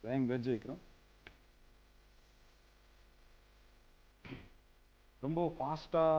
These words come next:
ரெடி பண்ணி கொடுக்குற டிஷ் இது. உடனே நம்ம இட்லி அதிகமாகிடுச்சு அப்படின்னு சொல்லிட்டு நம்ம லஞ்ச் டைம்ல கொஞ்சம் ஃபீல் பண்ணோம்னா, இது குழந்தைங்களுக்கு வந்து ரொம்ப ஃபாஸ்டா, குயிக்கா ரெடி பண்ணி கொடுக்குற டிஷ். உடனே நம்ம ஒரு சிக்கன் சிக்ஸ்டி ஃபைவ் ரெடி பண்ணி வாங்கணுமோ, இல்ல நம்ம ரெடி பண்ணுவோம், ரெடி பண்ணி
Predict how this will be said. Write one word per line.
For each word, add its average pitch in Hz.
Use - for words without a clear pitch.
ரெடி 131
பண்ணி 135
கொடுக்குற 120
டிஷ் 113
இது. 117
உடனே 147
நம்ம 143
இட்லி 139
அதிகமாகிடுச்சு 123
அப்படின்னு 117
சொல்லிட்டு 117
நம்ம 113
லஞ்ச் 123
டைம்ல 123
கொஞ்சம் 110
ஃபீல் 123
பண்ணோம்னா, 117
இது 127
குழந்தைங்களுக்கு 160
வந்து 147
ரொம்ப 147
ஃபாஸ்டா, 139
குயிக்கா 135
ரெடி 135
பண்ணி 123
கொடுக்குற 113
டிஷ். -
உடனே 139
நம்ம 160
ஒரு 131
சிக்கன் 139
சிக்ஸ்டி 131
ஃபைவ் 123
ரெடி 120
பண்ணி 123
வாங்கணுமோ, 117
இல்ல 117
நம்ம 117
ரெடி 123
பண்ணுவோம், 113
ரெடி 117
பண்ணி 127